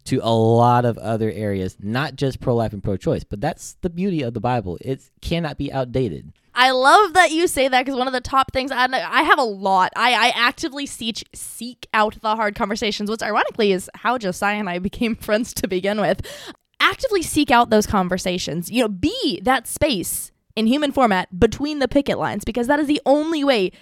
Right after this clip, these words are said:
Speaker 2: to change hearts and to change minds, 'cause you have to ask those hard why questions, and you have to be the per-, and, uh, I can't emphasize this enough. I actually have a,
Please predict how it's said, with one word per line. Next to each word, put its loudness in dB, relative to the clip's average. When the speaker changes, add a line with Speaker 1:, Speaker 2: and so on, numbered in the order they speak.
Speaker 2:
to -4
change -6
hearts 0
and -6
to -4
change -4
minds, -6
'cause -4
you 2
have 2
to -4
ask -2
those 0
hard 2
why 2
questions, -4
and -6
you -2
have -2
to -4
be 0
the -4
per-, 0
and, -2
uh, -6
I -6
can't -8
emphasize -4
this -6
enough. -2
I 6
actually 2
have 2
a, 2